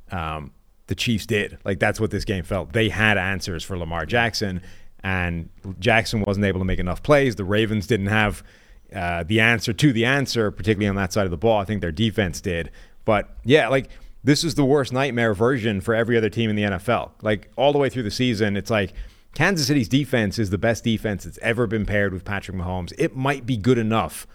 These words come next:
that they can still win playing this badly on offense relative to how they've played previously. Nobody really asked, asked the question, but what if they stop playing this badly on offense?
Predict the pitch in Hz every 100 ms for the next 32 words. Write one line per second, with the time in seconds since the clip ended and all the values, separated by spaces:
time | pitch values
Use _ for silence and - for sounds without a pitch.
0 | - - - 104 113 101 92 - 156 160
1 | 127 123 110 104 101 - - 131 131 123
2 | 120 107 131 - 120 120 107 110 101 101
3 | 107 - 101 87 92 104 104 117 101 107
4 | 95 104 101 - 104 90 127 113 92 -
5 | 78 - - - - - 226 254 160 208
6 | 185 156 156 - 147 - 139 139 - -
7 | 147 147 135 110 92 - - - 131 165
8 | 233 - 170 131 - 151 - - 208 175
9 | 101 - 107 95 95 95 87 82 92 -
10 | -